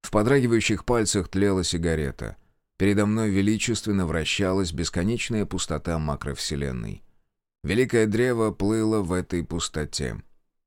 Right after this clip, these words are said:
При желании я мог рассмотреть каждый его лист, заглянуть в любой мир, разглядеть там душу последнего муравья, а позже. Может быть, позже.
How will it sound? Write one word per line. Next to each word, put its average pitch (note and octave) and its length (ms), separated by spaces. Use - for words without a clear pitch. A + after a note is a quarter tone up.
При G#2+ 140
желании C3+ 420
я G#2 160
мог A2 200
рассмотреть G2 480
каждый F#2 340
его F2 160
лист, F#2+ 340
заглянуть A#2 520
в F#2 40
любой G#2+ 300
мир, B2 320
разглядеть G#2 560
там F#2 280
душу B2 300
последнего G2+ 560
муравья, F#2 540
а F2 60
позже. D2+ 640
Может G#2+ 380
быть, F#2+ 360
позже. D2+ 640